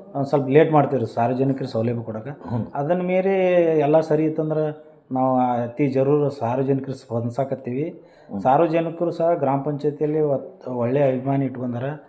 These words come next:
Speaker 2: ಖಂಡಿತ.
Speaker 1: ಮತ್ತು ನಿರೀಕ್ಷೆನೂ ಭಾಳ ಇಟ್ಕೊಂಡಾರ.
Speaker 2: ಹ್ಞೂ.
Speaker 1: ಅದನ್ನ, ಆ ವಿಶ್ವಾಸವನ್ನು ನಾನು ಉಳಿಸ್ಕೋತೀನಿ ಅಂತ ಹೇಳ್ತೀನಿ ಈ ಸಂದರ್ಭದಲ್ಲಿ.
Speaker 2: ಆಮೇಲೆ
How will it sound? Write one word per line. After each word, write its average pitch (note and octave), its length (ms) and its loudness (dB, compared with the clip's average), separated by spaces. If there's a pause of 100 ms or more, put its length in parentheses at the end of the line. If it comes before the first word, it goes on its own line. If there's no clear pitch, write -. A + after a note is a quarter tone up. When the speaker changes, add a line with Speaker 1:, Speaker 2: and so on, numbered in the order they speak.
(140)
Speaker 2:
ಖಂಡಿತ. A#2 300 2
Speaker 1:
ಮತ್ತು D3+ 160 0
ನಿರೀಕ್ಷೆನೂ F#3+ 600 6
ಭಾಳ E3 240 10
ಇಟ್ಕೊಂಡಾರ. A#2+ 560 0
Speaker 2:
ಹ್ಞೂ. - 200 -2 (500)
Speaker 1:
ಅದನ್ನ, F3+ 360 2
ಆ E3 160 6
ವಿಶ್ವಾಸವನ್ನು D#3+ 580 0
ನಾನು C3 360 -2
ಉಳಿಸ್ಕೋತೀನಿ C3+ 500 -4
ಅಂತ C3+ 200 -12
ಹೇಳ್ತೀನಿ A#2+ 400 -10
ಈ - 20 -16
ಸಂದರ್ಭದಲ್ಲಿ. - 920 -20
Speaker 2:
ಆಮೇಲೆ C3+ 460 6